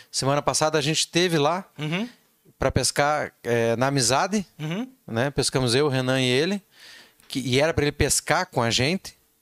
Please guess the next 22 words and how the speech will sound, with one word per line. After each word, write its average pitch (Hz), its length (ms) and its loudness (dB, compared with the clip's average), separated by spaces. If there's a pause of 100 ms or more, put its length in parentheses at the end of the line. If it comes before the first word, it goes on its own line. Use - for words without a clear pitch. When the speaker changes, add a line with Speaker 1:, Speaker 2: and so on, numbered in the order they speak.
(720)
Speaker 1:
E 135 160 0
no 139 200 -2
fim 165 140 0
ele 175 80 2
acabou 151 280 0
guiando, 151 680 0
a 131 80 -2
gente 123 160 -2
su-, 139 200 0
levou 123 280 2
o 139 40 0
nosso 131 240 -2
barco, 151 400 -6 (400)
ele 123 80 0
acabou 127 320 0
guiando 160 560 0
e 151 360 0
hoje 147 240 2
é 160 40 2
um 156 80 0
amigo, 143 800 0
é, - 160 -10